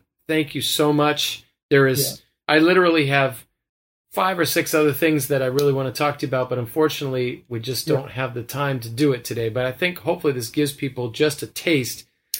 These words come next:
Speaker 1: of really, uh, an American life, you know, only in America kind of thing, where the kid from Poland ends up, uh, conducting for Elvis and, uh,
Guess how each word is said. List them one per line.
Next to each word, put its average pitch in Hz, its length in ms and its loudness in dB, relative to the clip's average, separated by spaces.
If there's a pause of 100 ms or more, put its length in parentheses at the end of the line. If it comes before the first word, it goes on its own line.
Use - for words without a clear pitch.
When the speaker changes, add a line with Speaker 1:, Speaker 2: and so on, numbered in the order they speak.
(240)
Speaker 1:
of 123 460 0 (380)
really, 196 360 8
uh, 185 320 -4
an 185 80 0
American 165 800 2 (340)
life, 139 540 0
you 139 100 -2
know, 127 360 -4
only 175 320 2
in 147 80 4
America 139 520 2
kind 131 280 -2
of 113 80 -6
thing, 127 240 0
where 110 100 -2
the 113 80 -6
kid 127 240 -4
from 120 160 -8
Poland 123 380 -4
ends 117 200 -6
up, 117 220 -6 (540)
uh, 113 320 -2 (180)
conducting 143 560 0
for 139 140 -6
Elvis 135 600 2
and, 120 380 -2
uh, 117 360 -2